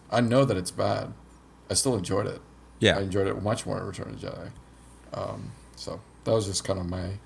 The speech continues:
Speaker 1: my thought
Speaker 2: I still
Speaker 1: process
Speaker 2: enjoy
Speaker 1: on
Speaker 2: Return of the
Speaker 1: what
Speaker 2: Jedi more than
Speaker 1: director.
Speaker 2: Attack of the Clones. I can't, I can't get over some of the problems <laughs> that movie has. <laughs>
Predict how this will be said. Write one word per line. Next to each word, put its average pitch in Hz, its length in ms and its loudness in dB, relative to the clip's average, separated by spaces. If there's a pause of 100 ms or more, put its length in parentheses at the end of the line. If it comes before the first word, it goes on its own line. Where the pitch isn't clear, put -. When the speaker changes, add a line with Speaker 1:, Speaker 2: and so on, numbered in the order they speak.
(680)
Speaker 1:
my 101 140 2
thought 95 240 -2
Speaker 2:
I 143 100 8
still 143 200 4
Speaker 1:
process 117 140 6
Speaker 2:
enjoy 113 100 8
Speaker 1:
on 104 60 8
Speaker 2:
Return 98 260 6
of 90 60 4
the 92 80 4
Speaker 1:
what 90 80 6
Speaker 2:
Jedi 90 80 4
more 90 140 6
than 87 100 2
Speaker 1:
director. 92 100 2
Speaker 2:
Attack 85 140 0
of 82 40 -2
the 85 60 -4
Clones. 87 320 -2
I 85 80 2
can't, 90 320 0
I 98 80 6
can't 92 240 -2
get 90 120 0
over 85 200 0
some 90 160 0
of 82 40 0
the 85 80 -2
problems 87 340 0
<laughs> - 40 -20
that 127 220 2
movie 107 240 4 (320)
has. - 580 0 (460)
<laughs> 226 160 0